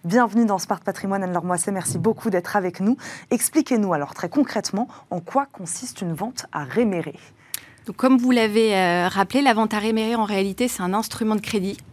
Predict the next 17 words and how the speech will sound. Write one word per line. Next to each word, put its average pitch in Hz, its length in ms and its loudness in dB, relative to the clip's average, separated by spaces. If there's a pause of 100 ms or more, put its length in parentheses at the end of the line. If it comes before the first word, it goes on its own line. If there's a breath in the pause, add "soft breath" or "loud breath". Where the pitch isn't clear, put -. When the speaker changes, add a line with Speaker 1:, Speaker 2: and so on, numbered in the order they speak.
(720)
Speaker 2:
qui - 160 0
va 226 140 4
permettre, 226 560 0
en 202 100 -4
fait, 220 320 -2
de 175 380 2
vendre 214 380 2
un 214 100 2
bien, 185 280 2 (300 loud breath)
alors 185 240 2
immobilier 233 500 4
ou 196 100 2
non, 196 200 -2
pour - 200 -6
le 175 100 2
coup. 226 240 -6 (580 loud breath)
Euh, 185 320 6